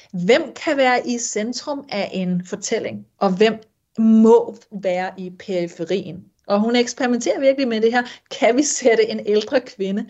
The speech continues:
i centrum af den her fortælling? Og hvordan passer hun ind i det helt, den store historie i Earthsea med troldmænd og konger og,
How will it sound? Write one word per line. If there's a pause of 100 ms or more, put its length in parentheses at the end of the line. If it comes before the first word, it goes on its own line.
(280)
i
centrum (120)
af
den
her
fortælling? (220)
Og
hvordan
passer
hun
ind (220)
i
det
helt,
den
store
historie (180)
i
Earthsea (260)
med
troldmænd (280)
og
konger (100)
og,